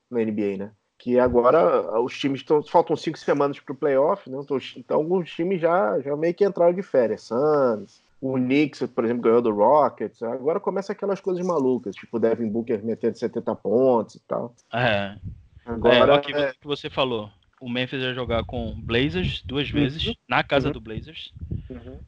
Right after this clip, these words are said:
Speaker 2: De, dos times que tão concorrendo com ele, né? Blazers duas vezes, Spurs na casa do Spurs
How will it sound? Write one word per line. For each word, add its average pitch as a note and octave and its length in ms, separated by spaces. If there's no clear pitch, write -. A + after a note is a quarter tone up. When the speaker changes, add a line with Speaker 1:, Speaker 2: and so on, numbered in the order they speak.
Speaker 2:
De, D3 120
dos E3 240
times F3 340
que F#3+ 120
tão F#3 120
concorrendo E3+ 360
com D#3+ 120
ele, A2 220
né? D3+ 200
Blazers D#3 480
duas D3 200
vezes, D#3 680
Spurs G3 640
na C3+ 120
casa C#3+ 240
do C#3 100
Spurs - 480